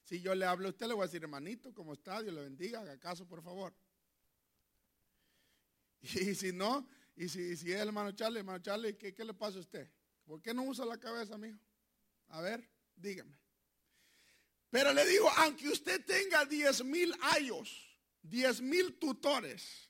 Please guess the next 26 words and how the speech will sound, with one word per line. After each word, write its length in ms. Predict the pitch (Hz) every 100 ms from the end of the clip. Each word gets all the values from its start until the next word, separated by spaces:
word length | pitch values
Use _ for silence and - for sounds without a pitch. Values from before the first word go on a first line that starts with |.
| _
diez 400 | 165 226 247 214
mil 260 | 254 370 359
personas 640 | 294 262 214 277 311 302 302
que 160 | 254
te 100 | -
están 300 | 226 - 285
enseñando, 840 | 285 220 214 233 294 294 180 160 - _ _ _ _ _ _ _ _ _ _
solamente 960 | - 226 277 320 320 339 359 - 359 320
uno 480 | 381 370 381 370 277
tiene 360 | 349 359 349
derecho 480 | 330 302 320 - 285
de 120 | 262
hablarte 640 | 254 247 320 330 285 - 220
como 260 | 208 185 -
padre. 760 | - - 233 180 147 - - - _ _ _ _ _ _ _
"Y 160 | - 233
te 180 | - 214
me 220 | 190 175
comportas, 800 | 160 156 151 - 370 302 - 170
Corintios, 580 | - 165 160 - 143 - - - -
porque 320 | 190 190 196
la 140 | 175 156
manera 560 | 147 170 285 392 330
como 220 | 233 233
estás 260 | 196 202 165
haciendo 580 | 156 214 240 262 254